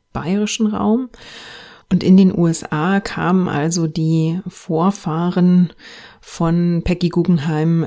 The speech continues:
zu Wohlstand, und zwar im Minengeschäft. Also es war ihr Großvater Meyer Guggenheim,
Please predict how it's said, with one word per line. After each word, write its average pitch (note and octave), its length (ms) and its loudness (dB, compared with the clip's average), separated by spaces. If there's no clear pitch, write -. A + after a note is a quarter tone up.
zu D#3+ 280 -4
Wohlstand, F3 540 0
und - 180 -4
zwar D#3+ 340 -4
im E3 320 2
Minengeschäft. E3 1500 2
Also E3+ 200 0
es D#3+ 100 -4
war E3 160 -2
ihr F3+ 140 2
Großvater E3+ 800 -2
Meyer F3+ 400 2
Guggenheim, G#3 640 4